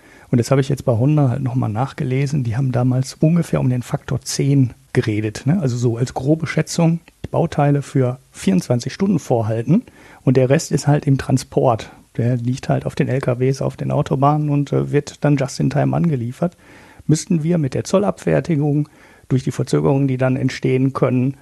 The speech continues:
mit zehn Tagen Lager kalkulieren. Das bindet dann halt auch das Geld für zehn Tage. Man muss die Hallen bauen, um das ganze Zeug zu lagern. Und das war für Honda, zumindest damals haben sie es, ähm, in der Brexit-Diskussion gesagt,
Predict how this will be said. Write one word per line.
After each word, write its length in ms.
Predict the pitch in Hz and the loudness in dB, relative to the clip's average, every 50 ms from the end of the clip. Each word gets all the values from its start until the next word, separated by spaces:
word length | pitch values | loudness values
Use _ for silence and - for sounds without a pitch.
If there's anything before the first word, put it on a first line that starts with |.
| _ _ | _ _
mit 220 | 131 135 135 - | -2 -2 0 -2
zehn 340 | - - - 131 143 147 143 | -8 -4 -2 0 0 0 0
Tagen 560 | - - 117 110 107 110 107 104 104 110 101 - - _ _ | 0 0 0 0 0 0 -2 -2 -6 -6 -6 -8 -14 _ _
Lager 540 | 117 101 98 110 110 110 104 107 98 - - - _ _ _ _ _ _ _ _ _ - | -2 0 0 0 -2 -2 -4 -4 -4 -6 -10 -18 _ _ _ _ _ _ _ _ _ -8
kalkulieren. 720 | - 107 104 - - 127 107 104 107 107 104 107 117 107 - _ _ _ _ | -6 -4 -4 -2 -2 -4 -4 -4 -6 -6 -4 -4 -4 -4 -8 _ _ _ _
Das 180 | - 120 113 - | -4 -2 -2 -2
bindet 340 | - 135 151 156 151 - - | 0 2 2 2 2 0 -2
dann 140 | 123 117 | -2 0
halt 180 | 120 139 139 131 | -2 -2 -2 -2
auch 260 | 123 120 120 - - - - - - - | -2 -2 -2 -4 -8 -16 -18 -18 -6 -4
das 160 | 113 110 - | -4 -4 -2
Geld 320 | - 160 190 202 208 202 | 0 2 2 2 0 0
für 280 | - - - - 147 151 | -4 -16 -2 -2 -2 -2
zehn 320 | 160 - - 151 156 175 | 0 0 2 2 2 2
Tage. 460 | 170 - 151 139 143 143 139 143 143 - - - - - - - | 2 0 0 2 2 2 2 0 -2 -2 -6 -20 -20 -20 -4 -2
Man 140 | - 117 117 | 0 0 0
muss 120 | 117 - | 0 0
die 140 | - 127 123 | 0 2 4
Hallen 260 | 135 156 170 160 151 | 4 4 4 4 4
bauen, 240 | 143 147 143 143 139 | 4 4 4 4 4
um 60 | 135 | 2
das 160 | 131 131 - | 2 2 2
ganze 240 | - 127 120 - 139 | 0 -4 -2 -4 -8
Zeug 300 | - - 131 127 123 - | -6 -4 -2 -4 -4 -4
zu 120 | - 156 | -6 -6
lagern. 400 | 135 120 117 117 127 127 123 127 - - - - - - - _ - _ | -4 -2 -2 -2 -4 -4 -4 -6 -8 -10 -20 -20 -20 -20 -20 _ -20 _
Und 200 | _ 117 113 110 | _ -6 -2 0
das 220 | 143 165 165 - - - | 0 0 0 -4 -4 0
war 140 | 135 123 | 0 0
für 200 | 123 - - 120 | 0 0 -2 0
Honda, 420 | 107 120 156 190 202 214 233 220 190 - | 0 2 2 2 2 2 2 0 -2 -2
zumindest 460 | - - 127 131 123 120 120 131 - | -2 0 2 2 2 0 -4 -4 -4
damals 540 | 123 110 123 147 151 147 156 165 160 - - | -2 0 2 2 2 2 2 0 -4 -2 -2
haben 120 | 147 147 | -2 -2
sie 80 | 143 151 | 0 -4
es, 160 | 139 - - | -8 -8 -6
ähm, 300 | 135 127 123 131 139 131 135 | -4 -2 -2 -2 -2 -2 -4
in 140 | 139 131 | -4 -4
der 100 | 123 123 | -4 -4
Brexit-Diskussion 920 | 120 120 131 131 - - 143 131 - 135 - - 139 - - 131 131 135 | -2 -2 -2 -2 0 -2 -4 -4 -4 -10 -6 -6 -8 -4 -2 -2 0 0
gesagt, 340 | 135 135 123 135 135 - - | -2 -2 -2 -2 -2 -4 -4